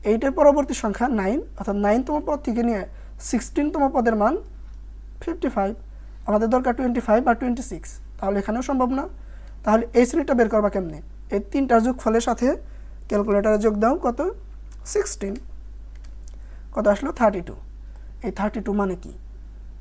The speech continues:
এই সিক্সটিনের পরবর্তী সংখ্যা সেভেন্টিন তম পদ থেকে নিয়ে থার্টি টু তম পদ,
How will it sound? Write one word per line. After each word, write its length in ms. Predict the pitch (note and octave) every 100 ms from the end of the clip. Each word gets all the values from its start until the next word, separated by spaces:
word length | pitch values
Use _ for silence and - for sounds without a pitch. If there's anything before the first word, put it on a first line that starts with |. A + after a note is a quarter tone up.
| - G3
এই 60 |
সিক্সটিনের 500 | - B3 - C#4 C4
পরবর্তী 460 | C4+ C#4+ C#4+ C#4 B3
সংখ্যা 380 | A3 F#3+ E3+ D3
সেভেন্টিন 520 | - C4+ D#4+ D#4+ D4+
তম 220 | D4 C#4
পদ 160 | C#4+ B3+
থেকে 240 | A3+ G#3
নিয়ে 280 | B3 G#3+ D#3 - - -
থার্টি 340 | - A3 A3+ A#3+
টু 160 | B3
তম 240 | A#3+ C4 B3+
পদ, 200 | B3 F#3